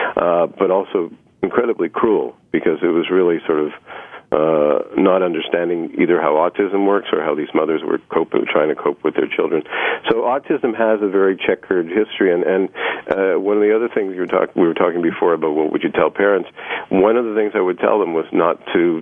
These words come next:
to put too much faith in people who think they know better than, than the parent does, because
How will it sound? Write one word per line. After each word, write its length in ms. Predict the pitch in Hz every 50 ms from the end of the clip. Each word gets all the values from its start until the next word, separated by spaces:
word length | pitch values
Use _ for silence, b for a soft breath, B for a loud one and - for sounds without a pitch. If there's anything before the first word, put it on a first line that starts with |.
| - - -
to 60 | 92 -
put 160 | - 104 - - _ _
too 140 | - - 123
much 240 | 120 113 98 - - - - - _ _ _ _ _ _ - -
faith 220 | 92 87 87 80 - 87
in 180 | 85 90 85 -
people 340 | - 101 - - 92 90
who 160 | 82 87 87 -
think 220 | - 90 85 80 - _ _
they 140 | - 82 80
know 440 | 82 85 82 78 76 76 78 76 - - - _
better 240 | - 85 80 82 80
than, 320 | - 73 71 76 69 - B B B B B -
than 100 | - 76
the 80 | 76 78
parent 340 | - 101 90 85 82 76 -
does, 200 | 64 64 58 - - _ _
because 280 | - 95 - 90 87